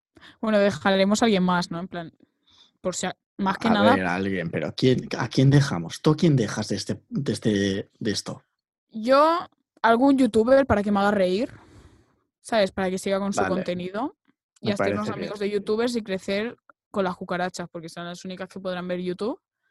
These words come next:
Speaker 2: <laughs> Las cucarachas viendo YouTube, ¿te imaginas?
Speaker 1: ¿Alguien para ya casos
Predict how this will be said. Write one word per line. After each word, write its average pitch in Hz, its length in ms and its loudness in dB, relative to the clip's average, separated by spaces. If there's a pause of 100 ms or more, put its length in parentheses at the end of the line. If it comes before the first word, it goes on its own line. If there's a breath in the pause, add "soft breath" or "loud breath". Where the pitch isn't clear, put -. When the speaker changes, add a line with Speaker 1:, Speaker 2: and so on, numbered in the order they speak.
(240)
Speaker 2:
<laughs> - 540 -4 (840 loud breath)
Las 131 140 0
cucarachas 131 400 6
viendo 127 240 4
YouTube, 123 280 2
¿te 123 80 -2
imaginas? 135 720 0 (460)
Speaker 1:
¿Alguien 240 440 2
para 226 280 2
ya 208 600 2
casos 196 720 -2